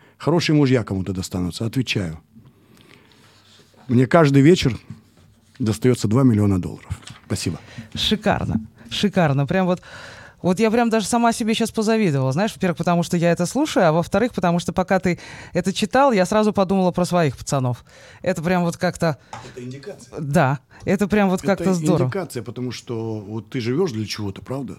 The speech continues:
Speaker 1: Ты работаешь, приходишь в эфир, р-, зарабатываешь. И понимаешь, что мы все не, не, не молодеем.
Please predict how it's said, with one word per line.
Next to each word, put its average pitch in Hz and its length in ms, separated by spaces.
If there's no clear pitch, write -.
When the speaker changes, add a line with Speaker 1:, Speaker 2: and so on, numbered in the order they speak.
Speaker 1:
Ты 101 120
работаешь, 110 480
приходишь 92 400
в 95 60
эфир, 135 400
р-, 92 380
зарабатываешь. 104 760
И 98 480
понимаешь, 190 380
что 110 600
мы 147 120
все - 140
не, 127 140
не, 127 160
не 139 120
молодеем. 151 520